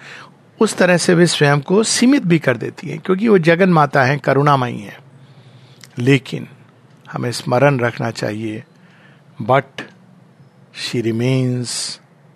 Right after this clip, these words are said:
herself and infinite। किंतु वो तो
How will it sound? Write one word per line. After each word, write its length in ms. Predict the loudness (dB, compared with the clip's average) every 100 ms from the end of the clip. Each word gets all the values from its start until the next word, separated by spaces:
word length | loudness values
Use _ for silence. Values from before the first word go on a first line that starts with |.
| _ _ _ -4 0
herself 1080 | 0 0 2 4 4 2 -2 -10 -16 -20 -20 _ _ _ _ _ -10
and 520 | -4 -2 -4 -6 -10 -14 -18 _ _ _ _ _ _ _ -6
infinite। 760 | -4 -4 -8 -14 -14 -16 -20 -20 _ _ _ _ _ _ _ _ _ _ _ _ -16
किंतु 360 | -12 -10 -8
वो 460 | -6 0 2 2 -2 _ _ _ _ _ _ _ _ _ _ _
तो 460 | -12 -8 -8 -10